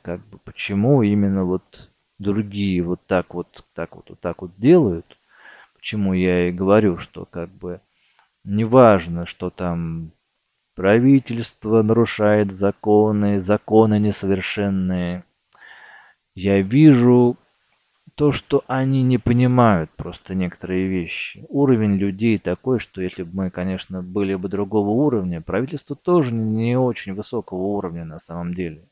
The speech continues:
Поэтому нечего на это пенять, как бы мир несовершенен. Либо ещё такой момент, <laughs> в политику, ладно,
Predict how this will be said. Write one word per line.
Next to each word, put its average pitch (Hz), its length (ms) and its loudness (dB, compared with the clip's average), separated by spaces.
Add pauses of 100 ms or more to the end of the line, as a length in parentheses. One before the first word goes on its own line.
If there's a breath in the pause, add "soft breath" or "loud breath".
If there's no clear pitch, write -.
(640)
Поэтому 113 380 -4
нечего 143 440 2
на 110 160 0
это 95 160 -4
пенять, 143 500 0
как 92 220 -4
бы 90 140 -2
мир 123 260 4
несовершенен. 95 840 -4 (1120 loud breath)
Либо 147 260 4
ещё 147 220 4
такой 127 300 0
момент, 110 520 -4
<laughs> 104 340 -10
в - 140 -20
политику, 98 500 -8
ладно, 92 340 -12